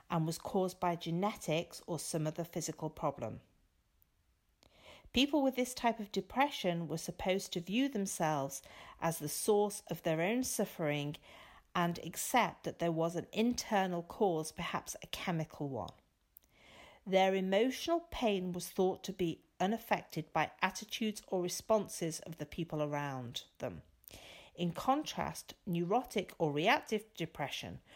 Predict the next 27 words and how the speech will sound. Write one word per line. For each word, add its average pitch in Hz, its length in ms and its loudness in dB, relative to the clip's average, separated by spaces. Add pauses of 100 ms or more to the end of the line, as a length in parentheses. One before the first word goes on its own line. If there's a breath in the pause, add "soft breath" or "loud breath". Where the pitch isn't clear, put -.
(220 loud breath)
was - 140 -4
caused 180 540 0
by 170 180 2
some 165 300 0
significant 196 760 -4
change 165 500 -2
in 175 180 -2
the 160 120 0
environment, 156 960 -2 (600 loud breath)
such - 400 -2
as 165 120 -6
the 156 100 -8
death 185 380 0
of 190 100 0
a 190 60 -2
spouse 143 720 -4 (960 loud breath)
or 185 480 6 (280)
other 185 220 0
significant - 760 -6
loss, 151 460 -2
such - 320 -6
as 165 80 -8
the 165 100 -2
loss 151 300 -2
of 156 100 -4
a 160 40 -4
job. 170 480 2